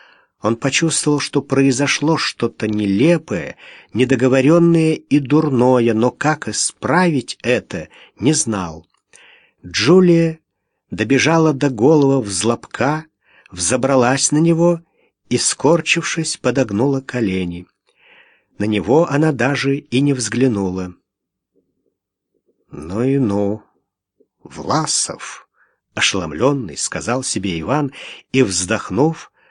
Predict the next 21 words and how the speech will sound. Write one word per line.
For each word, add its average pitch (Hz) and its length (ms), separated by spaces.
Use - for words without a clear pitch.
затоптался 127 800
в - 80
траве. 80 480
Казалось, 170 840
он 127 200
действительно 143 760
совершил 156 640
что-то - 440
плохое, 143 920
опрометчиво 147 920
разрушил 135 720
с - 120
таким 170 400
трудом 135 640
налаженное 127 960
и 139 120
нужное 143 580
ему 120 320
согласие 101 800
с - 140
ней. 95 340